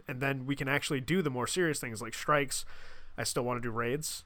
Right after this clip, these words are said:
so that's why I'm becoming a P C Destiny player, so Matt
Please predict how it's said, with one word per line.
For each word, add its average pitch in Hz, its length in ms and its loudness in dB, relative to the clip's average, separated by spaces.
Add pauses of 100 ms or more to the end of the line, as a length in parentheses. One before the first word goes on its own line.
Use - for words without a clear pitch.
so 110 360 0
that's - 240 -2
why 113 380 2
I'm 123 240 -4
becoming 123 360 0
a 110 60 -6
P - 180 8
C 147 220 0
Destiny 131 320 0
player, 123 320 0
so 107 500 -2
Matt 131 380 4